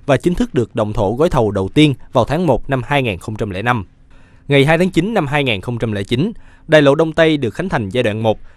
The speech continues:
với đoạn đường dài mười ba phẩy bốn ki-lô-mét từ bến Chương Dương, quận một đến huyện Bình Chánh. Và đến ngày hai mươi tháng mười một năm hai nghìn không trăm mười một, dự án chính thức được thông xe toàn tuyến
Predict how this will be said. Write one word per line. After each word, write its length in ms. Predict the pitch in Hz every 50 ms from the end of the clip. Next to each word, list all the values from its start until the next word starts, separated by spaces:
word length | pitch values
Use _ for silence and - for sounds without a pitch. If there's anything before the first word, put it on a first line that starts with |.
| - -
với 120 | 180 208
đoạn 200 | 185 139 120 123
đường 240 | 127 120 117 113 110
dài 140 | 117 110 107
mười 180 | 110 107 104
ba 200 | 101 117 127 135
phẩy 220 | 127 - 113 92 98
bốn 200 | 110 117 143 190
ki-lô-mét 420 | - - 135 120 117 120 151 208 - - - - - - -
từ 120 | - 131
bến 200 | 123 135 156 220
Chương 240 | - - 151 143 143
Dương, 200 | 156 156 151 143 127
quận 180 | 113 101 107
một 180 | 110 107 95 - - - - -
đến 160 | - 139 175 220 127
huyện 200 | 131 127 131 135
Bình 200 | 139 127 117 113
Chánh. 260 | - 135 131 165 233 - _ - - - - - _ _ -
Và 100 | 151 147
đến 180 | 151 180 233
ngày 180 | 214 175 131 113 -
hai 140 | - 170 165
mươi 140 | 165 160
tháng 180 | 151 196 202 208
mười 80 | 160 117
một 260 | 110 104 104 - 135
năm 140 | 143 147 139
hai 160 | - - 175 151
nghìn 180 | 123 101 90
không 180 | - - 120 120
trăm 180 | 113 131 120
mười 100 | 104 98
một, 200 | 92 98 98 95 - - - - - - -
dự 120 | 135 135
án 180 | 143 147 180 196
chính 180 | - 202 202
thức 220 | 208 247 254 - -
được 180 | 131 107 -
thông 160 | - 151 135 127
xe 180 | - 143 131
toàn 220 | - - 107 90 82
tuyến 260 | - 120 127 165